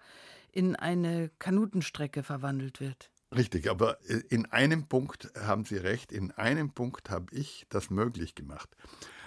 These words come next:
Speaker 2: Also ich habe genau das Gegenteil propagiert, das Gegenteil gemacht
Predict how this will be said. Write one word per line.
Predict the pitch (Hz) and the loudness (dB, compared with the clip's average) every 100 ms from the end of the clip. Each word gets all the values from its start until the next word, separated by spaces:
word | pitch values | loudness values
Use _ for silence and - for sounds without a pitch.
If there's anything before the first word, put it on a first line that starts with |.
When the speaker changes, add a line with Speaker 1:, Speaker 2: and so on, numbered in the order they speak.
| - | -4
Speaker 2:
Also | 117 | 0
ich | 151 147 | 2 4
habe | 131 - | 2 4
genau | 127 113 135 | 2 6 4
das | 117 | 2
Gegenteil | 123 123 113 101 | 0 0 2 0
propagiert, | 90 101 95 85 92 165 - - - | 0 -4 -2 -4 -4 -6 -10 -20 -10
das | 127 - | -6 0
Gegenteil | 117 104 101 95 | 0 2 0 0
gemacht | 87 87 107 165 - - | -2 -2 -2 -2 -6 -14